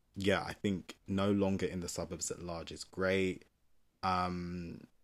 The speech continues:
Alpha Place by Nux, think we discussed that. If I didn't, I re-,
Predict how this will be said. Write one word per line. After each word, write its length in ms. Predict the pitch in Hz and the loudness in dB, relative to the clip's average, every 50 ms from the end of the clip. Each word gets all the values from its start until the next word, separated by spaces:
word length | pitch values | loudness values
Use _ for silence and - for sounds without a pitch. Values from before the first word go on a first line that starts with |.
| _ _ _ _ _ _ _ _ _ _ _ _ _ _ _ _ _ - _ _ _ _ _ _ - - - | _ _ _ _ _ _ _ _ _ _ _ _ _ _ _ _ _ -20 _ _ _ _ _ _ -12 -4 0
Alpha 320 | 98 101 104 - - 98 | 2 2 2 0 -2 -4
Place 300 | - - - 95 92 - - | -4 -2 -2 -2 -2 -2 -4
by 140 | - 90 90 | -6 -4 -4
Nux, 540 | 90 92 95 92 92 90 - - - - - | -2 0 0 0 -2 -2 -4 -8 -12 -10 -4
think 260 | - 110 107 104 98 | -2 -2 -2 -2 -6
we 60 | 98 | -8
discussed 560 | - - 95 - - 98 95 101 - - - | -8 -6 -6 -4 -2 -2 -4 -4 -4 -4 -2
that. 340 | 98 95 101 101 98 - - - _ _ _ - | 0 0 0 0 -2 -4 -8 -14 _ _ _ -10
If 160 | 101 - - | -4 0 0
I 60 | 95 | 0
didn't, 380 | 92 - 95 87 90 87 85 80 | 0 0 -2 -2 -2 -2 -4 -6
I 100 | - 90 | -6 -6
re-, 200 | 85 80 87 - | -6 -6 -6 -6